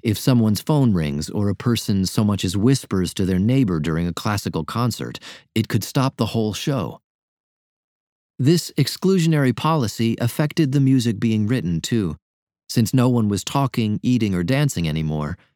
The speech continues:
the music could have extreme dynamics. Composers knew that every detail would be heard, so very quiet passages could now be written. Harmonically complex passages could be appreciated as well.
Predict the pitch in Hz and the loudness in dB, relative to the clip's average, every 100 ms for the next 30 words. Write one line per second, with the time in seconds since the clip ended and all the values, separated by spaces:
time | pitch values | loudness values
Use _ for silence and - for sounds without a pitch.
0 | _ _ 123 120 123 110 113 - 95 98 | _ _ 2 4 4 4 0 -2 -2 0
1 | 95 - - 117 104 95 82 85 101 71 | -2 -6 -4 -2 0 0 0 -2 -2 -4
2 | - - - _ _ _ _ _ _ _ | -8 -14 -16 _ _ _ _ _ _ _
3 | _ _ - 120 131 127 113 113 104 127 | _ _ 0 2 4 2 2 2 4 2
4 | 110 101 113 113 98 131 - 85 85 92 | 2 0 0 0 2 0 2 -2 0 0
5 | 87 85 117 117 78 71 - - - 107 | -2 -2 -2 -2 -2 -8 -14 -4 0 2
6 | 113 135 147 - 127 123 - - 135 - | 2 0 -2 -2 -2 -2 -4 -2 -2 -2
7 | 78 80 - - 78 78 80 73 71 73 | -4 -6 -6 -4 -2 -2 -4 -4 -6 -8
8 | 71 _ _ _ _ _ _ _ _ _ | -10 _ _ _ _ _ _ _ _ _
9 | - 113 117 127 120 117 113 - 110 98 | -2 2 2 2 0 0 -2 0 -2 0
10 | 107 107 - 87 82 87 78 80 - 92 | -2 -4 -6 -6 -4 -4 -4 -4 -4 -2
11 | 98 - 135 117 82 69 71 69 78 87 | -2 0 -2 -2 -4 -6 -6 -6 -4 -4
12 | 90 76 | -4 -6